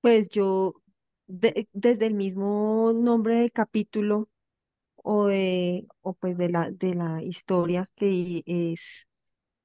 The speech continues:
que hace referencia a eso, a, a que son personas que van a estar como acompañando un viaje.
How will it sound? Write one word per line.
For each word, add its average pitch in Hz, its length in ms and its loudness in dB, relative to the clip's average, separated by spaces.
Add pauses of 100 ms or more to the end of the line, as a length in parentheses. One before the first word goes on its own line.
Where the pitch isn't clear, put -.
que 202 80 4
hace 190 180 0
referencia 190 640 0
a 208 60 2
eso, 202 300 0 (680)
a, 185 560 4
a 196 60 0
que 185 180 0
son 170 220 -2
personas 202 460 -2
que 226 100 -2
van 175 160 2
a 170 40 2
estar 196 380 0
como 208 320 4
acompañando 170 680 0
un 175 100 -2
viaje. 202 340 0